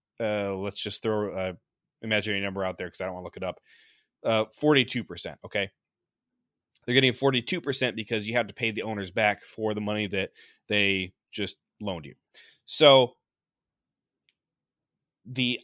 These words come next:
obvious big issue here that everybody brings up is, well, what about these new T V deals? Isn't this influx of new money basically going to wash all that out? Yes,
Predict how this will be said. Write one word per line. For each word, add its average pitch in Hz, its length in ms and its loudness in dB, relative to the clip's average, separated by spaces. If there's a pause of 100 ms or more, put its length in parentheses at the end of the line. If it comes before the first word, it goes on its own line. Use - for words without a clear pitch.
obvious 170 600 4
big 127 600 0 (360)
issue 139 400 0
here 110 440 -4
that 104 220 -6
everybody 113 420 -2
brings 104 300 -6
up 147 200 4
is, 107 160 -4
well, 98 100 -10
what 123 120 0
about 165 240 4
these 120 180 -4
new 113 180 -4
T - 260 -10
V 135 220 -6
deals? 87 540 -10 (760)
Isn't 135 460 0
this 127 300 0
influx 135 520 0
of 113 140 -4
new 110 180 -4
money 117 600 0
basically 123 420 -2
going 110 280 -6
to 104 440 -8 (160)
wash 104 360 0
all 98 240 -2
that 90 200 -6
out? 90 360 -6 (1300)
Yes, 131 1080 4